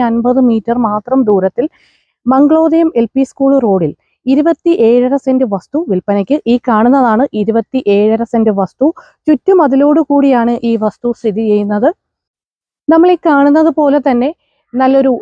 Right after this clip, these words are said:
റെസിഡൻഷ്യൽ ഏരിയ ആണ്. പൊടിയാടി ജംഗ്ഷനിൽ നിന്ന് ഏകദേശം നാനൂറ്റി അൻപത് മീറ്റർ മാത്രം ദൂരമേ ഉള്ളൂ ഈ ലാൻഡിലേക്ക്. ആവശ്യമെങ്കിൽ ഫ്ലോട്ട് തിരിച്ചു കൊടുക്കാൻ ലാൻഡ് ഓണർ തയ്യാറാണ്. ഒരു സെന്റിന് മൂന്ന് ലക്ഷത്തി ഇരുപത്തി അയ്യായിരം രൂപയാണ്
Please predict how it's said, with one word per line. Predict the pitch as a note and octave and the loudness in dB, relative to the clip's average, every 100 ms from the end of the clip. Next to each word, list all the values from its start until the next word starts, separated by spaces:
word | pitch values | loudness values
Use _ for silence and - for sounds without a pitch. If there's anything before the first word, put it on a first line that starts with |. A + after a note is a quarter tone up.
| A#3+ | -4
റെസിഡൻഷ്യൽ | A3+ C4+ D4 D4 D#4+ - | -2 0 0 0 -4 0
ഏരിയ | A3+ B3 C#4+ G#3 | 0 2 2 0
ആണ്. | G3 D4 - _ _ | -2 -6 -10 _ _
പൊടിയാടി | C4+ C#4 C#4+ D#4 D4 | 0 2 2 2 0
ജംഗ്ഷനിൽ | C#4 B3+ - C#4+ | 0 -2 0 0
നിന്ന് | C#4+ D4 C4+ | 2 2 0
ഏകദേശം | B3 C4+ C4 D4 C4+ | 0 -2 -2 0 0
നാനൂറ്റി | B3+ C4 B3+ C#4+ B3+ | 0 -2 -2 -2 0
അൻപത് | A#3+ C4 C#4+ C4 | 0 0 0 0
മീറ്റർ | A#3 B3+ C4+ | 0 -2 0
മാത്രം | A3+ A3+ - D4+ B3 | 0 -2 -2 0 2
ദൂരമേ | A3+ A#3+ C4+ D4+ | 2 2 2 2
ഉള്ളൂ | A3 A#3 B3+ A3+ | 2 0 -2 -2
ഈ | A#3 | 0
ലാൻഡിലേക്ക്. | G#3 G#3 A3+ A3 - F4+ - _ - - D4 | 0 -2 -2 -2 0 -2 -4 _ -16 -2 0
ആവശ്യമെങ്കിൽ | E4+ - G#4+ F4+ D#4+ D#4+ | 2 0 2 2 2 0
ഫ്ലോട്ട് | D4+ C4+ C4 D#4+ | 0 0 0 -4
തിരിച്ചു | C#4 C4+ C#4 | -4 -4 -2
കൊടുക്കാൻ | C4 A#3+ C4+ C4 | -2 -2 -2 0
ലാൻഡ് | A#3 A3+ B3 | -2 -2 0
ഓണർ | C4 C#4 - | 0 -2 -2
തയ്യാറാണ്. | G3 G#3 B3 G3 G#3 D4+ _ _ D4+ | 0 2 2 0 -2 -6 _ _ 0
ഒരു | F#4 A4 | 2 0
സെന്റിന് | F4 D4+ D4+ D4 B3 | 0 0 2 2 0
മൂന്ന് | B3+ D4 F4+ D4 | 0 2 2 0
ലക്ഷത്തി | - C4+ - B3+ | -4 -8 -4 -2
ഇരുപത്തി | A#3 B3+ C#4+ D4 C#4+ | -2 -2 -2 -2 -2
അയ്യായിരം | A3 A#3 B3 C4 D4+ B3+ | 0 2 2 2 2 2
രൂപയാണ് | A3+ A3+ A3+ G#3 | 2 2 0 0